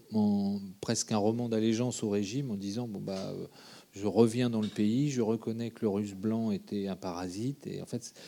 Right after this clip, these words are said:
c'était vraiment un, un roman politique. Moi, j'y ai vu juste, euh, quelque chose de très humain, mais je l'ai acheté simplement parce qu'il y avait des, des gravures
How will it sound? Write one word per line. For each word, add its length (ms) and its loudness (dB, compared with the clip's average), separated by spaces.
c'était 320 -2
vraiment 440 4
un, 420 6
un 100 6
roman 320 8
politique. 560 0
Moi, 120 8
j'y 220 4
ai 60 8
vu 180 0
juste, 520 -2
euh, 180 8
quelque 300 2
chose 340 0
de 100 2
très 320 0
humain, 300 4
mais 180 10
je 140 4
l'ai 80 8
acheté 480 2
simplement 480 4
parce 200 -4
qu'il 140 -2
y 80 0
avait 160 2
des, 460 -4
des 120 -4
gravures 540 -4